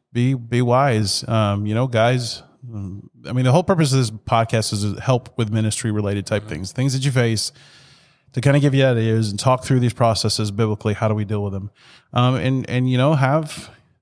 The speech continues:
Speaker 1: guys listen to your wives when they, when they say, uh, they got a bad gut about something or somebody. It doesn't mean you have to go running, uh, you know, run 'em out of the church right away, but at least give a listening ear and try to see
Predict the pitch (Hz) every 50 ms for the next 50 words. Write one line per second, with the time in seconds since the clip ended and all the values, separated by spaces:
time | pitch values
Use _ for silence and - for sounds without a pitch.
0 | _ _ _ _ - 113 127 147 127 127 143 - 143 127 131 135 131 135 131 120
1 | 113 117 101 - - 113 110 107 107 107 107 104 107 113 113 113 113 - - 117
2 | 110 110 113 117 120 120 117 120 117 123 117 107 - - 120 120 120 107 120 123
3 | 139 131 113 110 104 - - 120 110 110 - 117 113 113 - - 117 113 110 117
4 | 123 127 123 113 117 110 101 123 117 127 120 113 123 123 120 117 - 127 110 113
5 | 110 107 110 117 120 120 117 104 - - 110 107 82 117 113 104 101 98 101 -
6 | _ _ _ _ _ _ 131 127 123 120 113 110 101 101 - - 147 170 180 -
7 | 127 110 104 101 101 104 101 98 101 101 101 87 101 120 135 143 - - - -
8 | 107 113 110 110 107 110 104 - 107 104 104 104 107 107 107 101 69 92 98 -
9 | 117 104 104 104 - - 107 107 104 98